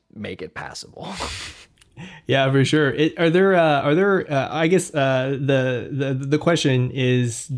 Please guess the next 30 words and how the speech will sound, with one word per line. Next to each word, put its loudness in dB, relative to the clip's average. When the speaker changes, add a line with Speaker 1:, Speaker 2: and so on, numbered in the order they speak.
Speaker 2:
uh, -6
are 2
you, 4
are 4
you 6
a 4
bit 6
of 2
a, 4
are 0
you 6
a 6
bit 4
of 2
a 6
gearhead 2
when 4
it 2
comes 2
to, 2
like, 0
gear, 4
or 4
is 2
it 2
sort -2
of 2
like, -2
you 2
know, 2